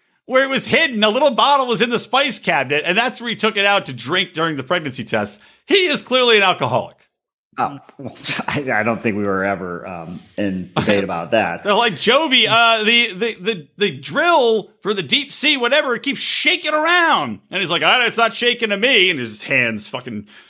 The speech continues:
Speaker 1: shaking 'cause he ain't getting any goddamn booze.
Speaker 2: So how about the scene where she tells him that she was pregnant?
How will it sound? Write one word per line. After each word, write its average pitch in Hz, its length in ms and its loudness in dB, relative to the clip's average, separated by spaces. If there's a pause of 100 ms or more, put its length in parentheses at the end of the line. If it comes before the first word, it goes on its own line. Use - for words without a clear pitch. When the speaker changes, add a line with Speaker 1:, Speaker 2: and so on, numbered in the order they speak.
(120)
Speaker 1:
shaking 139 600 -2
'cause 127 100 -8
he 120 160 -2
ain't 120 200 -2
getting 123 220 -6
any 113 40 -10
goddamn 117 320 -2
booze. 117 380 -6 (1160)
Speaker 2:
So 247 260 4
how 302 300 4
about 202 420 4
the 165 500 6
scene 214 400 0
where 175 200 4
she 160 160 -8
tells 240 360 -4
him 143 100 -4
that 131 140 -4
she 151 100 -10
was 151 120 -10
pregnant? 120 540 -6